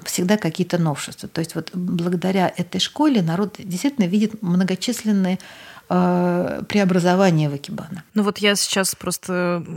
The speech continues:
Speaker 2: вспоминаю рассказ Ани, э, про Владивосток, и то, что вы поехали и тоже представили там мастер-класс по икебана, и видела,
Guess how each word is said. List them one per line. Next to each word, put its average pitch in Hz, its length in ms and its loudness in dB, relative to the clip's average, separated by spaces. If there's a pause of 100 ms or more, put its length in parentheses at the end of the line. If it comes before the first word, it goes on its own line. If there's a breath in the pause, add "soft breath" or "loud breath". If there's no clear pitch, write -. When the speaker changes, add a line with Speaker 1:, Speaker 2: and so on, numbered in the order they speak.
Speaker 2:
вспоминаю 196 520 2
рассказ 185 440 -4
Ани, 202 580 -2 (220)
э, 151 500 -10
про 180 140 -4
Владивосток, 170 800 -6 (480 loud breath)
и 170 280 -4
то, 170 140 -6
что - 180 -8
вы 170 100 -6
поехали 160 920 -6 (160)
и 156 220 -10 (220)
тоже 165 240 -8
представили 156 680 -6
там 156 460 -4
мастер-класс 160 600 -6
по 208 140 -4
икебана, 185 560 0
и 185 120 -2
видела, 160 600 -4